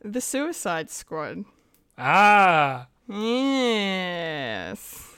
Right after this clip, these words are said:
Speaker 1: Yes. Thanks, Mike.
Speaker 2: It's, it's, it's all right.
Speaker 1: <laughs>
Speaker 2: Fell off the back of a truck. That's all
Speaker 1: It,
Speaker 2: I'm saying.
Speaker 1: yes, it did. Fell off the back of a big-ass truck.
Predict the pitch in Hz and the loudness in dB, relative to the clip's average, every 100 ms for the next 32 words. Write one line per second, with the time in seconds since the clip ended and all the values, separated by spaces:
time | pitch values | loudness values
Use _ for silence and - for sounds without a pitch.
0 | _ _ _ _ 175 175 156 170 - - | _ _ _ _ -8 -6 -6 -8 -16 -20
1 | _ _ _ 185 175 - 160 160 _ _ | _ _ _ -14 -14 -14 -16 -16 _ _
2 | _ - - 180 - - - - - - | _ -16 -14 -16 -20 -16 -16 -16 -16 -14
3 | 262 _ - 117 120 147 143 _ _ - | -14 _ -16 -8 -2 -2 -2 _ _ -20
4 | - _ 311 - 294 _ _ _ _ 147 | -20 _ 2 2 -4 _ _ _ _ -2
5 | 139 254 135 135 143 131 170 143 _ _ | -2 -4 -4 -4 -4 -8 -6 -8 _ _
6 | - 131 143 233 131 226 262 277 202 - | -18 -8 0 0 2 2 6 6 4 -6
7 | - _ 247 247 269 208 - _ _ - | -14 _ -4 2 4 2 0 _ _ -6
8 | 185 190 - 185 196 233 - - _ _ | -2 -4 -4 -2 0 -2 -4 -20 _ _
9 | _ _ _ 180 165 151 196 _ _ _ | _ _ _ -10 -8 -10 -14 _ _ _
10 | _ 202 190 185 175 175 - - 160 127 | _ -2 0 -2 -4 -6 -14 -6 -6 -6